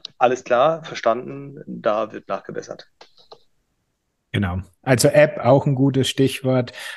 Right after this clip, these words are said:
Speaker 2: hatte ich jetzt kurz bevor wir hier angefangen haben wollten, wollte ich mit dem Thomas das nochmal ausprobieren.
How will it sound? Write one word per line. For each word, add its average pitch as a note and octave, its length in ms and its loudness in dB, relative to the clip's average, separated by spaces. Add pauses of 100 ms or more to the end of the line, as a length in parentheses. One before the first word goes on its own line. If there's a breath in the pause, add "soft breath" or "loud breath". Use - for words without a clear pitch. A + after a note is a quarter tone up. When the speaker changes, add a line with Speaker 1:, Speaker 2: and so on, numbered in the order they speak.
Speaker 2:
hatte B2+ 240 2
ich A#2 220 2
jetzt B2+ 220 0
kurz - 260 0
bevor B2+ 440 0
wir B2+ 100 4
hier A2+ 260 2
angefangen B2+ 760 -2
haben B2 240 -2
wollten, A#2+ 720 -2
wollte A#2+ 220 0
ich A2+ 100 -2
mit B2+ 80 -2
dem A#2 100 -2
Thomas B2 380 2
das - 180 -6
nochmal A#2 380 0
ausprobieren. C3 800 2